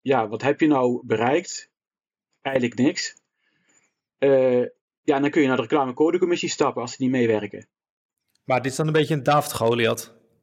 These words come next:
Speaker 2: Dus jij hebt je hierin verdiept. Eh, jij bent vervolgens naar de reclamecodecommissie gegaan. En toen?
Speaker 1: Eh, ja, ja, eerst contact gehad met hun. Alleen, ja, die waren niet van plan om iets te, te, te veranderen.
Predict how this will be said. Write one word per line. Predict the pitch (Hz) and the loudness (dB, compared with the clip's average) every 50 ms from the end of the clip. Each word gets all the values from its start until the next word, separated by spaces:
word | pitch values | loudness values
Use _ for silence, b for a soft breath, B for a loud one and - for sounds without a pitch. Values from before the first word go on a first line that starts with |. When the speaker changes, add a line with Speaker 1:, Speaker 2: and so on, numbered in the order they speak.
| _ _ _ | _ _ _
Speaker 2:
Dus | - 135 131 - - - - 113 | -2 0 0 0 0 -4 -6 -6
jij | 131 135 131 131 127 127 127 127 | -2 0 2 2 2 2 2 2
hebt | 123 117 131 131 - - | 2 2 0 0 -2 -4
je | - 127 | -2 0
hierin | 120 139 139 127 120 | 2 2 2 2 0
verdiept. | 107 123 131 190 202 - - - | 0 0 -2 -2 -2 -4 -8 -12
Eh, | - - 135 131 127 127 131 | -8 -4 0 0 0 0 0
jij | 127 127 131 131 | 0 0 0 0
bent | 127 120 - | 0 -2 -6
vervolgens | - - 131 143 131 - | -4 -2 0 0 0 0
naar | 139 127 123 | 0 0 2
de | 123 123 123 120 117 | 2 4 4 2 2
reclamecodecommissie | 120 - - 127 123 120 110 - - 147 165 165 175 156 - - 175 170 165 - - 160 | 0 0 0 0 0 -2 -4 -4 -2 0 0 0 -2 -4 -4 -4 -4 -2 -2 -2 -2 -4
gegaan. | - - 165 165 185 180 | -2 0 2 2 2 0
En | 147 147 135 | -2 -2 -2
toen? | - 208 277 - - - - - - _ _ _ _ _ _ _ _ _ _ _ _ | 0 0 -2 -2 -8 -14 -20 -20 -20 _ _ _ _ _ _ _ _ _ _ _ _
Speaker 1:
Eh, | - - 185 180 180 - | 0 2 2 2 2 2
ja, | - 202 139 143 - | 0 0 -2 0 -2
ja, | 185 165 | -2 0
eerst | 165 196 170 151 - | 2 0 0 0 -2
contact | 175 170 160 175 143 - | -4 -2 0 -2 -2 0
gehad | - 147 139 131 | -2 -2 -2 -2
met | 127 120 | -2 0
hun. | 131 143 180 185 196 | 2 2 2 0 0
Alleen, | - 151 151 147 143 139 139 | 0 2 4 4 2 2 0
ja, | 147 139 143 | 0 0 0
die | 143 135 | 0 0
waren | 135 135 127 127 | 0 2 2 0
niet | 127 131 123 | -2 -2 -4
van | 120 120 | -4 -4
plan | 120 139 127 127 123 | 0 0 0 0 -2
om | - 131 131 | -4 -6 -8
iets | 123 - - | -8 -8 -4
te, | - 127 123 117 113 - | -2 0 0 0 0 -2
te, | - 123 117 117 113 | -2 -2 0 -2 -2
te | - 120 113 | -2 -4 -6
veranderen. | - 113 120 139 156 165 160 180 240 240 | -4 -4 -4 -2 -2 -2 -2 -4 -4 -8